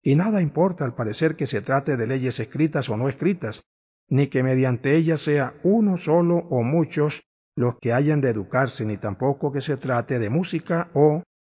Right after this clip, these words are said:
gimnástica u otros ejercicios. Pues así como los preceptos legales y las costumbres tienen vigencia en las ciudades, así también las admoniciones y hábitos paternos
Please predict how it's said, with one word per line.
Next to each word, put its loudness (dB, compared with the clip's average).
gimnástica -2
u 4
otros -2
ejercicios. -8
Pues 0
así -2
como -2
los -4
preceptos -4
legales -2
y -2
las -2
costumbres -2
tienen 0
vigencia -4
en 2
las 0
ciudades, -2
así -2
también 0
las -4
admoniciones 0
y 0
hábitos -2
paternos -4